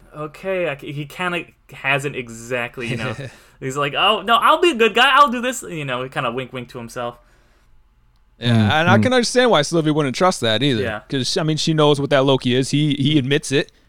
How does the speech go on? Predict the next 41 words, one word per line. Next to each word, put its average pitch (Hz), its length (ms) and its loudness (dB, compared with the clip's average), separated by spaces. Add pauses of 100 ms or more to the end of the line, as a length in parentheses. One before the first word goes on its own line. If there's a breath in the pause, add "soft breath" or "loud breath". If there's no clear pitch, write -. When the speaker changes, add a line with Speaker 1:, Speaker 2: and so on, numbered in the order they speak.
(100)
Speaker 2:
and 127 320 0
he 151 140 2
knows 143 220 4
what 143 140 -2
she 214 220 0
is. 120 180 0
So 123 160 2
it's 120 140 0
like, 113 260 -2
"All 165 140 6
right, 226 240 4
you 175 100 -2
guys 208 280 2
can 220 120 -4
run 247 220 2
this 233 180 2
thing." 196 440 4
And 165 120 4
it's 143 180 0
like, 117 280 0
"No, 165 140 2
I'm 131 100 0
gonna 147 120 0
kill 190 200 4
you." 127 100 2
It's 107 100 -2
like, 208 100 2
"Wait, 294 100 6
wait, 320 220 6
wait, 302 100 6
wait, 277 80 4
let's 262 220 0
hear 294 120 6
him 285 80 2
out. 285 160 6
Let's - 160 0
hear 254 120 4
him 254 60 2
out." 156 280 2 (440 soft breath)
It's - 120 -6
like, 202 160 0